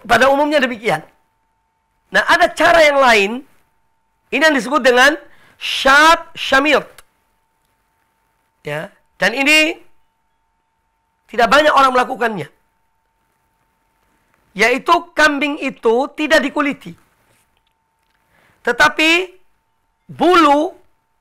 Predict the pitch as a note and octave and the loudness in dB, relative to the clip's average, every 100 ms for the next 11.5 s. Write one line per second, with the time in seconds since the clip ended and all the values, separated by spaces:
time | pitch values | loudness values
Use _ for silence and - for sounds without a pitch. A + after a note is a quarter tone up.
0 | _ _ A3 A3+ C#4+ C#4 C4 C4+ D#4 D4 | _ _ -6 0 0 0 -2 -4 -2 -2
1 | B3 D4 F4 _ _ _ _ B3+ C#4 - | 0 -2 -4 _ _ _ _ -4 -2 -4
2 | C#4+ - F3+ - _ _ _ - A#3+ F4 | -6 -6 -6 -6 _ _ _ -2 2 2
3 | F#4 - C#4+ A#3+ G#3+ G3 - _ _ _ | 2 2 2 2 0 -2 -4 _ _ _
4 | _ _ _ _ - A3 A3 C4 C4+ B3+ | _ _ _ _ -2 0 0 0 0 0
5 | A#3 A3 B3 A#3 A3+ A#3+ A#3+ A#3+ G#3+ G#3+ | 0 0 -2 -2 -4 0 -2 0 -4 -2
6 | - G#3 F3 - - - _ _ _ _ | -4 -4 -6 -8 -20 -20 _ _ _ _
7 | _ _ _ _ _ _ _ _ _ _ | _ _ _ _ _ _ _ _ _ _
8 | G3 B3 B3 B3 A#3+ A#3 A#3+ G#3+ A3 F3+ | 2 2 2 0 0 0 -4 -4 -6 -4
9 | A3+ B3+ F4 - _ _ _ _ _ E3+ | -2 -2 -6 -12 _ _ _ _ _ -4
10 | F3 G#3+ - G3 G#3+ A3 A#3+ A#3+ G#3+ G#3+ | -2 -4 -8 -6 -4 0 0 0 -4 -4
11 | G#3 A3+ C#4+ G4+ - | 0 2 4 2 -4